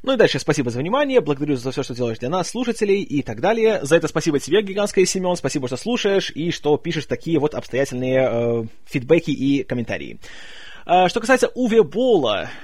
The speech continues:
тут, конечно, да, это отдельный феномен, это... Да. Даже Эд Вуд сказал бы, что его фильмы ужасные. Но что касается того, насколько он сам воспринимает своё кино и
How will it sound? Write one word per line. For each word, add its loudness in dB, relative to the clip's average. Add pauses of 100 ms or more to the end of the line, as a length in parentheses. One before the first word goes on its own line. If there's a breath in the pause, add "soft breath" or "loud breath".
(300 loud breath)
тут, 0
конечно, -2
да, 0
это 0
отдельный 0
феномен, -4
это... -2 (420 soft breath)
Да. -8 (300 loud breath)
Даже 4
Эд 0
Вуд -2
сказал 2
бы, 0
что -6
его -2
фильмы 0
ужасные. -2 (640 loud breath)
Но 0
что -10
касается -2
того, 2
насколько 2
он 0
сам 2
воспринимает -2
своё -2
кино 0
и 0